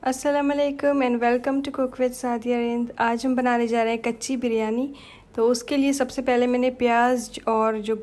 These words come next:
जिंजर गार्लिक है उनको अलग से कर दिया सेट। इनको मैंने पेस्ट बना लिया और प्याज को चॉप कर दिया।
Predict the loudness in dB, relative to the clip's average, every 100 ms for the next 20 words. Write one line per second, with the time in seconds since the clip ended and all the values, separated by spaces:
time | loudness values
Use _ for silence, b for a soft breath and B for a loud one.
0 | -6 -4 -2 -2 0 0 0 -2 -4 -2
1 | -2 -2 -4 -4 -2 -4 -6 -8 -10 -20
2 | -20 _ -6 -4 -4 -6 -6 -8 -10 B
3 | B B B -4 -2 -2 -2 -2 0 0
4 | 0 0 2 2 2 2 0 0 0 -2
5 | -6 -6 -8 -6 -4 -4 -4 -6